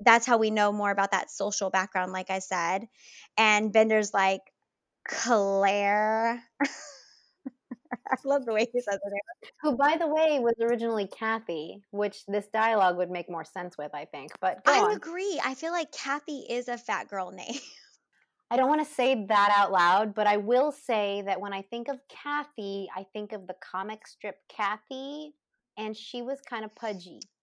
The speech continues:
Speaker 1: Oh, I think of Kathy Bates.
Speaker 2: Okay, that's fair, too. That's a good one. I didn't think of her right away,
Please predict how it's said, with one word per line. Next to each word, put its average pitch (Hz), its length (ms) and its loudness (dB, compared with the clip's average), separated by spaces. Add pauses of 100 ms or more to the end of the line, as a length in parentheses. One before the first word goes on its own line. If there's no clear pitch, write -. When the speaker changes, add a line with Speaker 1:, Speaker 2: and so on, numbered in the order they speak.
(120)
Speaker 1:
Oh, 247 100 -2
I 254 120 0
think 294 200 -4
of 277 80 -4
Kathy 247 280 -6
Bates. - 540 -10 (920)
Speaker 2:
Okay, 294 260 4
that's 277 220 2
fair, 247 280 0
too. 226 440 -2
That's 247 200 -4
a 269 60 -4
good 226 140 -2
one. 208 440 -4
I 226 160 6
didn't 233 480 -2
think 233 160 -4
of 226 120 -8
her 202 140 -2
right 180 200 -2
away, 175 280 -6